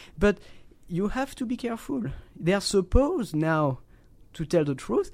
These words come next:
They were also supposed back then to tell the truth, and, you know, they did not always really, really do it.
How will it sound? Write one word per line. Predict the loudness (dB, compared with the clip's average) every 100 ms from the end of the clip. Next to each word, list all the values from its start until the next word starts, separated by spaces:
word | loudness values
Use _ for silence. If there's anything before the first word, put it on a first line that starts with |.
| 4
They | 4
were | 4
also | 2 0 -2
supposed | -2 -2 2 2 4 2
back | 0
then | 2 2 2
to | -2
tell | 0 0
the | 0
truth, | -2 -2 -2 -4 -16 -20 -20 -10
and, | -4 -2 0 -4
you | -4 -4
know, | -4
they | -4 -4 -6 -14 -20 -8
did | -2
not | 0 0 -2
always | -2 0 0 -2
really, | -6 -4 -4 -4 -6 -12 -10
really | -8 -6 -8
do | -8
it. | -10 -12